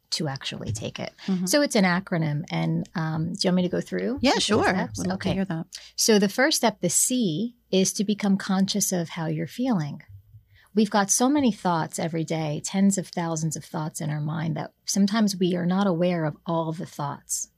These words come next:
Speaker 1: right?
Speaker 2: Mm-hmm.
Speaker 1: But if we take a second to just tune in to how we're feeling, we'll know how we're feeling and we can label it, right? So
Speaker 2: Mm-hmm.
Speaker 1: overwhelm, let's just say. And you take a couple of mindful breaths,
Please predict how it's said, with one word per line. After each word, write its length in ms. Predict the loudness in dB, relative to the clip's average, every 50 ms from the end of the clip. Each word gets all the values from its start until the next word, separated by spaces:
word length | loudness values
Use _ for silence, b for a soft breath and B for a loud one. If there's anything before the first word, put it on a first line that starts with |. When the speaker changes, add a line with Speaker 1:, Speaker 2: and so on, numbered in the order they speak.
| _ -8
Speaker 1:
right? 260 | -6 -6 -6 -4 -2 0
Speaker 2:
Mm-hmm. 440 | 0 2 2 2 2 2 2 2
Speaker 1:
But 220 | 4 4 4 4 4 2
if 180 | 0 2 2 2
we 360 | 2 4 4 4 2 0 -4 _ _ _ -10
take 220 | -4 -4 -2 -2 -2
a 80 | -2
second 600 | 0 0 0 0 0 0 -2 -2 -4 -4 -4 -4 -2
to 120 | -2 -2
just 320 | 0 0 0 0 -2 -2
tune 300 | 0 2 4 4 4 4
in 500 | 4 4 2 2 0 0 -2 -4 -6 -8 _ _ -10 -4
to 100 | -4 0
how 200 | 2 2 2 2
we're 160 | 2 0 -2
feeling, 600 | -4 -6 -4 -2 0 2 2 2 2 0 -2 -2 -4
we'll 160 | -2 2 4 4
know 280 | 4 4 4 4 2
how 200 | 2 0 0 -2
we're 120 | -2 -4 -6
feeling 420 | -6 -4 -4 -2 -2 -2 -2 -2
and 80 | -2 -2
we 100 | -4 -2
can 200 | 0 2 2 4
label 300 | 4 4 2 0 0 -4
it, 160 | -8 -12 -16 _ _ _ -4
right? 180 | 0 2 2 4
So 100 | 4 4
Speaker 2:
Mm-hmm. 560 | 4 2 2 0 -2 _ _ _ _ -2 0 2
Speaker 1:
overwhelm, 440 | 2 2 2 -2 -2 -2 -4 -4 -6
let's 220 | -8 -8 -8 -8
just 220 | -8 -8 -8 -8 -10
say. 280 | -10 -10 -14 -16 -18 -18 B B B B B B B B
And 260 | 2 4 4 4 4 4
you 160 | 2 2 2
take 240 | 2 2 0 0 0
a 60 | -2
couple 360 | -4 -2 -4 -2 0 0 2 2
of 320 | 2 0 0 -4 -10 -18 _ _ _ _ -4
mindful 380 | -2 0 0 0 -2 -2 -4
breaths, 480 | -4 -2 -2 -2 -2 -4 -6 -8 -8